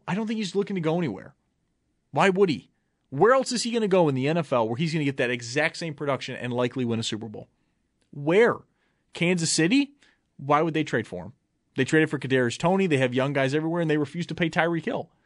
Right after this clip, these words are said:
Stefon Diggs instead got paid by, by Buffalo. So he's not going there. Green Bay, you're not playing with Rodgers, and I don't even know if that's the same Rodgers you'd wanna play with anyways. So you wanna build up that career with Jordan Love?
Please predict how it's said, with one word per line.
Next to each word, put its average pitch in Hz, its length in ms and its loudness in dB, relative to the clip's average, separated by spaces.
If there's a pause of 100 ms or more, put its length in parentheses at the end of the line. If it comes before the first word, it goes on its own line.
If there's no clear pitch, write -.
(340)
Stefon 127 340 0
Diggs 139 200 0
instead 151 260 -2
got 156 140 2
paid 156 160 -4
by, 160 100 2
by 156 360 0
Buffalo. 156 400 0
So - 120 -8
he's 127 100 -6
not 143 240 0
going 180 260 4
there. 156 360 4 (840)
Green 147 260 4
Bay, 175 320 4 (440)
you're 214 140 -8
not 117 160 -2
playing 156 180 0
with 135 100 -2
Rodgers, 165 440 2
and 123 140 -4
I 139 60 2
don't 175 100 2
even 147 120 -2
know 156 120 2
if 147 80 -2
that's 147 240 0
the 143 100 -4
same 151 360 0
Rodgers 156 300 2
you'd 160 160 -4
wanna 151 160 0
play 175 140 -2
with 170 100 2
anyways. - 480 -2 (260)
So - 100 -10
you 139 40 -2
wanna 127 200 -2
build 127 200 -2
up 127 100 -2
that 127 160 0
career 135 220 0
with 123 100 -2
Jordan 117 260 -2
Love? 180 340 2